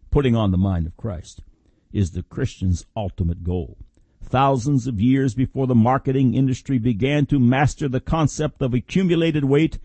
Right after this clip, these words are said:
God was already there. God said, Isaiah chapter twenty-eight, verses nine and ten, "Whom shall he teach knowledge?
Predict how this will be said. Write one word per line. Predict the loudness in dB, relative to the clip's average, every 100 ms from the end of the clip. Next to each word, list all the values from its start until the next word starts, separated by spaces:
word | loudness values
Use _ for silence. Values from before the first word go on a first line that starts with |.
| _ -16 -10 -2
God | 2 2 0
was | 0 -2 -2
already | -2 2 2 2 2 2 2
there. | 4 2 2 -2 -10 -18 -20 -6
God | -2 -2 -4
said, | -4 -2 2
Isaiah | 2 2 4 4 4
chapter | 2 0 -2 -4
twenty-eight, | -8 -4 0 0 2 0 -2
verses | -6 -6 -4 -2
nine | 0 0 2
and | 2 4
ten, | 2 2 -2 -6 _ _ _ _ _ _ _
"Whom | -2 0 0
shall | -2 -2
he | 0 0
teach | -2 -4 -4 -6
knowledge? | -8 -6 -8 -10